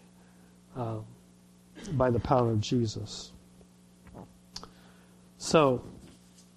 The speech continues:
Zacchaeus was a wee little man,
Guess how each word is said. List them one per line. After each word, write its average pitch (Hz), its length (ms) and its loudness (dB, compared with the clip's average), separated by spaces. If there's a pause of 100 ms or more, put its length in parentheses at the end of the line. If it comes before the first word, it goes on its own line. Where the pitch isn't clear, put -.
(1160)
Zacchaeus 175 960 2
was 143 200 4
a 127 80 4
wee 190 440 4
little 185 280 2
man, 113 520 -2